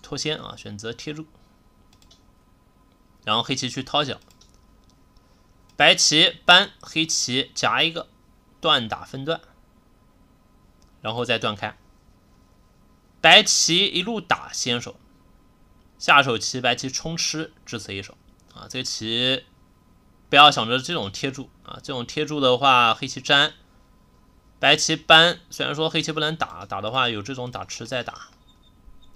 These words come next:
但是黑棋就直接从这儿打就行了，从这儿打白棋反打，黑棋提。这样的话呢，白棋角上还是欠了一手棋没有连回去啊，这样没意思。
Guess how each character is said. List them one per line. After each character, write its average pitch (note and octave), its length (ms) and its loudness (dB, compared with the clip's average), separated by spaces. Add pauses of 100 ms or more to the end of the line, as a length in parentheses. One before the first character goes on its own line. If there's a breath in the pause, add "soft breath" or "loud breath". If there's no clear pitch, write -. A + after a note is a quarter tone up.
(140)
但 C3+ 120 0
是 C3+ 60 2
黑 D3+ 160 -6
棋 B2 260 -6
就 A2 520 -6
直 - 120 -14
接 D3+ 60 -6
从 B2+ 160 -10
这 F#3 60 -2
儿 G#3+ 80 0
打 - 120 -8
就 - 80 -14
行 - 180 -20
了， - 160 -20
从 C#3 140 -14
这 D#3+ 60 -2
儿 F#2+ 80 2
打 B2 160 6
白 C3 140 2
棋 - 160 -6
反 C3 280 -4
打， G2+ 160 -2
黑 B2 160 -12
棋 - 140 -12
提。 - 260 -18 (2250 soft breath)
这 F3+ 100 2
样 E3+ 100 6
的 C#3 100 4
话 D3 120 6
呢， B2+ 160 4
白 B2 140 2
棋 C#3+ 160 -2
角 F#2 220 -4
上 A2 540 -2
还 A2+ 220 -6
是 C#3 240 -6
欠 D3 200 -6
了 B2+ 100 -6
一 - 20 -8
手 A2 180 -12
棋 - 440 -8
没 A#2+ 140 -8
有 G#2 180 -4
连 G#2+ 200 -8
回 A#2 120 -10
去 - 140 -18
啊， - 100 -18
这 B2 80 -12
样 B2 120 -8
没 G#2+ 120 -10
意 B2+ 100 -8
思。 - 180 -10